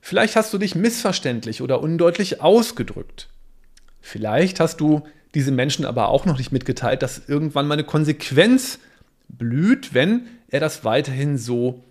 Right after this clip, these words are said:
praktiziert. Also das hat ganz sicher was mit deiner Art und Weise, wie du diesen Menschen führst, zu tun.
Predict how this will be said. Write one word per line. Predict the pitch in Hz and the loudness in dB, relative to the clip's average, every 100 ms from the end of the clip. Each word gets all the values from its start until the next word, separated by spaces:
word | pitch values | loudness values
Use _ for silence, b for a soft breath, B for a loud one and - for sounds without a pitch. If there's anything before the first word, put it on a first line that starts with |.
| b b b b | b b b b
praktiziert. | - 110 - 139 - 202 185 | -12 -10 -8 -10 -4 0 2
Also | 131 131 | 2 2
das | 120 | 0
hat | 175 185 | 0 0
ganz | 202 196 | 0 0
sicher | 190 208 165 | 0 2 2
was | 151 165 | 2 -2
mit | 160 | -2
deiner | 143 156 - | 0 -2 -2
Art | 131 139 | -4 -4
und | 113 | -2
Weise, | 107 127 135 117 | 0 0 -2 -4
wie | 143 | -4
du | 165 | -4
diesen | 160 147 | -4 -2
Menschen | 127 139 - 156 143 | 0 0 -2 -4 -6
führst, | - - 254 233 113 - - - b b b b | -6 0 4 6 4 -2 -14 -20 b b b b
zu | - 123 | -8 -8
tun. | - - - - | -8 -12 -12 -14